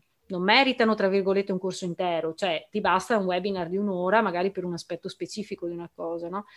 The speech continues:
Ce ne sono altri che invece meriterebbero un po' di più e magari anche un po' più di pratica, perché questo secondo me manca in tanti dei corsi che vengono fatti, cioè se tu non hai la, l'aspetto pratico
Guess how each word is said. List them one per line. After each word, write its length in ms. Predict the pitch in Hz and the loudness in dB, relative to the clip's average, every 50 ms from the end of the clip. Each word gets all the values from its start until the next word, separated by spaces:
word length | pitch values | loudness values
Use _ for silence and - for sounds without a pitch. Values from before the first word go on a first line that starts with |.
| - - - - _ _ | -20 -20 -20 -20 _ _
Ce 100 | - 262 | 0 2
ne 60 | 277 | 2
sono 200 | 262 - 349 285 | 6 8 8 8
altri 280 | 226 196 214 233 311 320 | 10 8 8 6 4 2
che 80 | 311 | 4
invece 280 | 269 226 208 208 - 277 | 2 2 2 2 2 2
meriterebbero 580 | 247 220 190 202 190 208 196 202 202 208 196 190 | 2 4 2 2 0 0 0 2 2 2 0 0
un 60 | 185 | 0
po' 140 | - 202 208 | 0 0 0
di 120 | 247 247 | 0 -2
più 320 | 247 - 226 240 262 285 | -2 0 0 2 6 6
e 60 | 277 233 | 6 6
magari 460 | 220 226 214 214 208 214 233 247 220 | 6 4 6 6 6 6 6 6 4
anche 220 | 196 202 214 254 | 4 2 2 0
un 80 | 247 220 | 0 0
po' 100 | 220 208 | 0 -2
più 140 | 214 - 214 | -4 -4 -4
di 100 | 202 202 | -6 -6
pratica, 680 | - 170 214 220 220 - - - _ - 175 165 - _ _ _ | -6 -6 -6 -6 -6 -8 -12 -16 _ -8 -8 -8 -8 _ _ _
perché 220 | 214 202 262 254 | 0 2 2 4
questo 260 | 262 277 277 277 294 | 4 4 4 4 2
secondo 320 | 277 - 240 - 220 214 214 | -2 -2 -4 -2 -2 0 0
me 120 | 214 208 | 2 2
manca 420 | 208 202 190 190 202 208 208 - | 2 2 2 2 0 0 -2 0
in 160 | 233 220 202 202 | -2 -2 0 0
tanti 320 | 202 180 180 190 185 220 | 0 0 0 0 -2 -2
dei 100 | 196 190 | -2 -2
corsi 300 | 190 185 180 - - - | -2 -4 -8 -8 -10 -12
che 60 | - | -10
vengono 260 | 185 180 180 180 175 - | -10 -8 -8 -10 -10 -10
fatti, 400 | - 165 151 156 - _ 180 170 | -8 -6 -6 -6 -8 _ -14 -12
cioè 120 | - 180 | -10 -10
se 120 | - - 202 | -10 -8 -6
tu 120 | - 285 | 0 2
non 160 | 294 269 233 | 4 6 6
hai 140 | 220 214 202 | 6 6 6
la, 140 | 185 185 - - | 4 2 2 0
l'aspetto 420 | 190 185 - - 226 226 - 254 | -4 -4 -2 -2 -2 0 -2 -2
pratico 920 | - - 202 185 165 160 156 - - - - - 185 185 190 214 233 220 | -2 0 0 0 0 0 -2 -6 -12 -14 -6 -4 -2 0 0 0 -2 -4